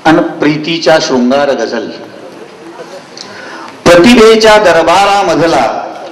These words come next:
प्रचितीचा सत्कार गझल, कधी भावना झुळूक होते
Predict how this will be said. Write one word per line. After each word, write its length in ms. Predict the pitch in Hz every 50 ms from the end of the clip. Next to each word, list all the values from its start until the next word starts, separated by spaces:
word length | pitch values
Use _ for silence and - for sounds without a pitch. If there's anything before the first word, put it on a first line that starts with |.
| - -
प्रचितीचा 680 | - 131 131 - - - - 180 175 170 - 180 170 165
सत्कार 600 | - - 135 - - - 175 165 180 175 165 147
गझल, 380 | 135 127 143 143 127 - - - 123 - - - - - - - - - - - - - - - - - - - - - - - - - - -
कधी 300 | - 165 165 190 226 220
भावना 460 | - 139 143 151 160 180 185 190 190
झुळूक 520 | - - 123 123 127 - - - 147 120
होते 380 | - - 104 - 101 85 - -